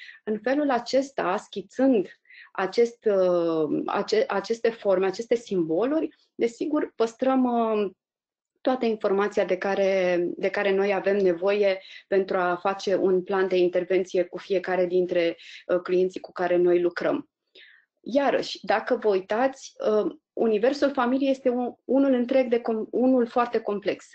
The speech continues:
Uh, avem de la simbolul, uh, uh, decesului până la simbolul, uh, avortului, până la simbolul, uh, divorțului.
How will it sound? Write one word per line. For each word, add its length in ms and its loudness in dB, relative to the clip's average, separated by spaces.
Uh, 140 2
avem 360 2
de 140 2
la 220 2
simbolul, 760 4
uh, 360 4
uh, 100 2
decesului 800 -2
până 280 0
la 420 2
simbolul, 760 2
uh, 400 2
avortului, 800 0
până 260 -2
la 120 0
simbolul, 720 -4
uh, 240 2
divorțului. 880 0